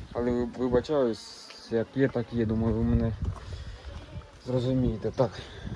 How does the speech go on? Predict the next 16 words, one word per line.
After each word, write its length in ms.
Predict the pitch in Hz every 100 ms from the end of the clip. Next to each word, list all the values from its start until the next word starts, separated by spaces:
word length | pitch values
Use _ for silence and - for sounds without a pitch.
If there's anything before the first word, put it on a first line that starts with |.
| -
стосовно 520 | - - 151 131 123 113 - - - - - -
наших 460 | 131 - 117 - - - - - - - _ - - - - - - -
малих 420 | 127 120 135 - - -
жевжиків. 580 | 104 131 107 101 - 95 - - - - -
Ну, 80 | 139
вони 200 | 135 131
вже 140 | 123
не, 120 | 123 123 113 107 131 -
і 40 |
не 140 | 135 131
такі 240 | 135 -
уж 220 | 143 131 -
і 80 |
малі. 320 | 135 143 185 160 - - - - -
Пепа, 300 | 156 135 120
привіт. 420 | 156 160 135